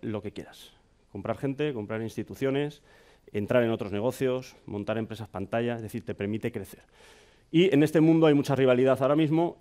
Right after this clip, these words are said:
y, eh, toda la rivalidad del crimen organizado, de un modo u otro, se termina trasladando al, a la criminalidad ordinaria. Llegamos a Brasil.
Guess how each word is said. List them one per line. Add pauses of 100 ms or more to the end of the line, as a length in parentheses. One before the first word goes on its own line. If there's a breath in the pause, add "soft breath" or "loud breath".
y,
eh,
toda
la
rivalidad
del
crimen
organizado,
de
un
modo
u
otro,
se
termina
trasladando
al, (360 soft breath)
a
la
criminalidad
ordinaria. (2500 soft breath)
Llegamos
a
Brasil.